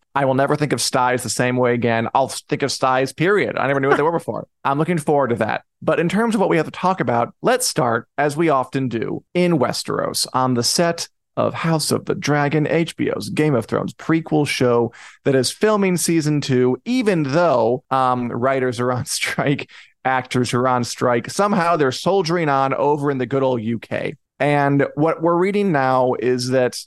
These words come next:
most of the filming, the outdoor filming, is done, but they've really built out this giant set on, uh, the Leavesden Studios lot in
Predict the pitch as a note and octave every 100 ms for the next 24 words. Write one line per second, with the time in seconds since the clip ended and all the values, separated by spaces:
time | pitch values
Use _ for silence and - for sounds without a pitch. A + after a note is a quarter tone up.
0 | _ C#3+ C#3 F3 - F#3 F3 - C#3+ C#3+
1 | C3+ C3 - D3+ D3 C#3 C3+ C#3 - C3
2 | B2+ B2 A#2 B2 G#2 F#2+ A2 - G2+ A#2
3 | _ - C#3 C3 D3 C#3 C3+ B2+ - F3
4 | A#3 D#3+ G#2+ C#3+ F#3 - B2+ C#3 B2 B2
5 | - E3+ - B2 D3+ C3+ - - - -
6 | C#3 G#2+ - - - _ _ C3+ C3+ C3
7 | B2+ C#3 C3 B2+ B2 G#2+ C3+ C3+ C3+ F3
8 | F#3+ E3 F3+ E3+ D3 - - E3 D3+ C3
9 | A2+ G2 A#2+ A#2+ A#2+ - _ - C#3 C3+
10 | B2+